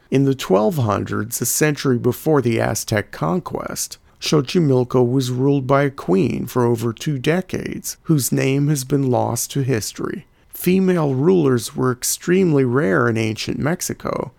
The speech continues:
and in addition to being credited with encouraging local cuisine and promoting crop diversification, she also inspired the worship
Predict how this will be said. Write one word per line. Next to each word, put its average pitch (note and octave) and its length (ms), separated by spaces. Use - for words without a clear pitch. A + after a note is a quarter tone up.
and A#2 240
in C#3+ 180
addition C3+ 580
to B2+ 120
being A#2+ 320
credited C3 640
with A2+ 300
encouraging A#2 880
local C3 440
cuisine A#2+ 760
and A2+ 240
promoting B2 560
crop - 480
diversification, - 1200
she - 240
also C#3 480
inspired B2 800
the C3 120
worship C3+ 600